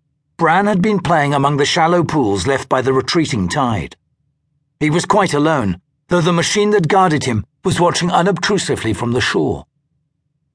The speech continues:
Only a few days ago, there had been other children playing beside the blue waters of this lovely bay. Bran sometimes wondered where they had vanished, but he was a solitary child and did not greatly care.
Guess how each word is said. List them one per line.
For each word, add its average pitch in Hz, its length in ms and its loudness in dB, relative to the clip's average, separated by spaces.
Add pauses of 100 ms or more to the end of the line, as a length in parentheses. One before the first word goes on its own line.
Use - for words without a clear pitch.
Only 202 240 2
a 240 60 2
few 208 200 -2
days 160 300 2
ago, 87 320 -4 (280)
there 170 100 2
had 156 80 0
been 185 140 0
other 196 260 2
children 117 420 -2
playing 147 320 0
beside 147 400 0
the 147 80 0
blue 147 220 2
waters 139 520 0 (160)
of 113 140 -4
this 143 220 -2
lovely 95 340 2
bay. 92 460 -4 (960)
Bran 202 340 2
sometimes 202 480 0
wondered 135 320 0
where 139 180 2
they 151 140 0
had 131 180 -2
vanished, 156 540 -2 (640)
but 131 140 -2
he 160 100 0
was 156 180 2
a 175 60 0
solitary 156 560 0
child 104 460 -4 (340)
and 131 140 -2
did 143 120 0
not 147 220 -2
greatly 135 400 0
care. 98 440 -4